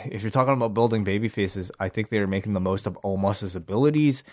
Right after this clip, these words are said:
he, he, using some pretty, like, base level offense, but I think he's getting better at, like, grunting and doing all the giant stuff that, like, W W E likes to have their giants do. And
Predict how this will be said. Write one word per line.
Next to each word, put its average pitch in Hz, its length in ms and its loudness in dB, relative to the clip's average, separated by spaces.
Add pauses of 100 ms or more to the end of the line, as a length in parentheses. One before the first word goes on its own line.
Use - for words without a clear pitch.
(160)
he, - 200 -16
he, 104 200 -8
using 104 520 2
some 87 220 -6
pretty, 131 280 -2
like, - 400 -6
base 127 240 0
level 113 420 2
offense, 127 320 0
but 98 240 -4 (380)
I 113 80 -6
think 143 160 -2
he's 127 160 -4
getting 120 240 2
better 110 200 2
at, 104 180 0
like, 92 300 -6 (140)
grunting 110 800 -2
and 95 200 -4
doing 107 240 -2
all 104 140 0
the 101 200 -4 (100)
giant 107 440 -4
stuff 107 360 -2
that, 101 180 0
like, 95 160 -4
W 101 200 0
W 101 260 0
E 101 40 2
likes 95 200 -2
to 101 80 -2
have 95 120 0
their 92 120 -4
giants 95 400 -4
do. 110 340 0 (340)
And 98 400 -4